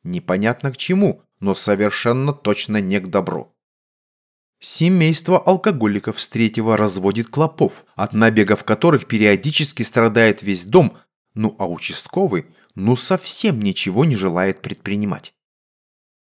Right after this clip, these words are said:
Фермач с четвертого этажу недавно сменил джип намерен,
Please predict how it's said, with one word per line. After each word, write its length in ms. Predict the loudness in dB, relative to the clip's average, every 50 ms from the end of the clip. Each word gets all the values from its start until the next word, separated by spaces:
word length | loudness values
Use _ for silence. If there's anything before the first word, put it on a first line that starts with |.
| _ _
Фермач 580 | -6 0 2 2 4 4 2 2 0 -2 -4 -14
с 140 | -16 -18 -10
четвертого 680 | -6 -6 -6 -6 -2 -2 -2 -2 -2 -2 -2 -2 -2
этажу 420 | 0 2 2 2 4 4 2 2 0 -6 -10 -2
недавно 500 | 0 0 4 4 6 6 6 4 2 0
сменил 420 | -2 -2 -2 -2 0 2 0 0
джип 300 | 0 0 0 -2 -2 0
намерен, 520 | 0 0 2 4 4 4 4 4 2 -2